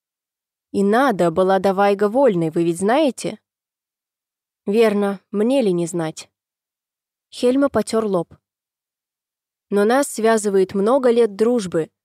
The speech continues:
поэтому я иду. Он, конечно, лукавил, без страха. Иначе нельзя, Янград. Я должен прочесть государев указ и объявить созыв ополчения, или убедиться, что эта работа уже делается.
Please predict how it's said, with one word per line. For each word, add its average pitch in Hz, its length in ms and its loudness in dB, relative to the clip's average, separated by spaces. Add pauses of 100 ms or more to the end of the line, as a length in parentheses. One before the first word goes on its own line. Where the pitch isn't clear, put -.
(220)
поэтому 214 480 2
я 185 260 2
иду. 220 340 -2 (680)
Он, 220 180 0
конечно, 233 440 0
лукавил, 196 640 -2 (480)
без 214 200 0
страха. - 540 -4 (1120)
Иначе 240 360 2
нельзя, 262 360 2
Янград. 170 540 -2 (920)
Я 196 220 2
должен 220 480 4
прочесть 180 440 -2
государев 190 560 0
указ 233 400 -2
и 196 80 2
объявить 196 440 -2
созыв 196 380 -2
ополчения, 190 760 -2 (400)
или 262 200 2
убедиться, 208 560 0
что - 180 -2
эта 220 200 2
работа 202 400 0
уже 233 300 2
делается. 156 640 -4